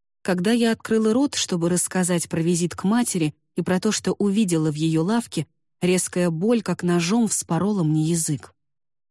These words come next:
Я охнула, на глаза навернулись слезы.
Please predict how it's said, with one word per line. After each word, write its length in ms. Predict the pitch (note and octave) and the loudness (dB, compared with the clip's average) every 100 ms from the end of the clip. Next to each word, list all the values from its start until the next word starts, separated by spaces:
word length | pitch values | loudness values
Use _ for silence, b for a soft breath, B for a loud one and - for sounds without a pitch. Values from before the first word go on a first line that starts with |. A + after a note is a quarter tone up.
| _ | _
Я 220 | E3 D#3+ - | -2 0 0
охнула, 520 | A3 - A3+ A3 G#3+ _ | 0 2 2 0 -2 _
на 100 | F3 | -2
глаза 380 | E3 E3 D#3+ G#3 | 2 2 2 2
навернулись 560 | B3 G3+ D3+ D#3 E3+ F3+ | 2 2 2 0 0 -2
слезы. 500 | - E3 C3+ C3 | -2 -2 -2 -6